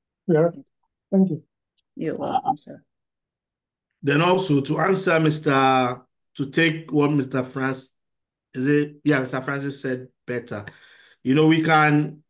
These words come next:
Speaker 3: those ones with low profit margin, we could find out why they are low. And those ones with high profit margin, we could fi-, find out, we could just
Speaker 1: That's true.
Speaker 3: try and
Speaker 1: That's true.
Speaker 3: push more of it into the market.
Speaker 1: That's true.
Speaker 2: Yeah.
Speaker 3: The
Speaker 1: That's
Speaker 3: ones with
Speaker 1: true.
Speaker 3: the higher percentages.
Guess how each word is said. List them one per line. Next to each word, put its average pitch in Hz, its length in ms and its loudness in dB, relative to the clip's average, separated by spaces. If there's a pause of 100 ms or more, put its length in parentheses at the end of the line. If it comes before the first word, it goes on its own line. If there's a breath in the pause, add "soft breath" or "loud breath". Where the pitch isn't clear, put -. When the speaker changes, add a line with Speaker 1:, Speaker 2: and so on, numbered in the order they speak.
(100)
Speaker 3:
those 180 260 4
ones 175 180 4
with 139 120 2
low 156 260 2
profit 147 340 -4
margin, 117 600 -6 (340)
we 123 120 -14
could 117 460 -8
find 147 380 0
out 127 200 2
why 127 320 2
they 123 100 0
are 110 160 -4
low. 113 540 -6 (800)
And 123 300 -6
those 160 200 2
ones 147 200 2
with 127 200 0
high 143 200 0
profit 135 420 -6
margin, 120 480 -10
we 117 120 -12
could 113 340 -10
fi-, 147 460 -6
find 135 440 -2
out, 123 280 -2
we 131 400 -4
could 147 140 0
just 156 160 4
Speaker 1:
That's 175 240 0
true. 135 140 -2 (400)
Speaker 3:
try 170 200 0
and 127 80 2
Speaker 1:
That's - 100 -10
true. 156 100 0
Speaker 3:
push 147 140 -6
more 151 300 0
of 131 100 -4
it 131 140 -4
into 127 180 -8
the 123 100 -8
market. 127 560 -8
Speaker 1:
That's 160 240 2
true. 147 180 0
Speaker 2:
Yeah. 127 240 -4 (100)
Speaker 3:
The 127 80 2
Speaker 1:
That's 151 100 6
Speaker 3:
ones 151 140 2
with 143 100 2
Speaker 1:
true. 135 80 0
Speaker 3:
the - 20 -2
higher 139 340 0
percentages. 127 1000 -8